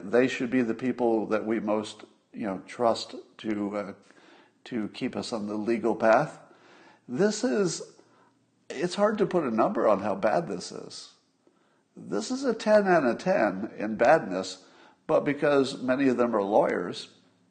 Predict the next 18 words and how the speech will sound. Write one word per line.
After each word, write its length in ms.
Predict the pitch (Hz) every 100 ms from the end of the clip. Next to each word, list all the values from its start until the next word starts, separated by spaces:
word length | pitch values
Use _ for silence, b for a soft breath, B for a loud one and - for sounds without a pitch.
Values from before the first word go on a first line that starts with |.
| -
they 240 | 113 113
know 180 | 110 113
how 140 | 110 -
to 140 | 110
do 120 | 107
things 380 | 110 110 107 104
without 340 | 101 104 87
getting 280 | 101 101 101
technically 680 | - 120 107 110 92 104 98
in 100 | 98
trouble. 460 | - - - - - b b b b b
So 200 | - 135
as 100 | 117
long 260 | 135 156 165
as 140 | 139
there's 240 | 127 120 104
reasonable 640 | 107 131 123 107 95 85
doubt 520 | 95 113 110 113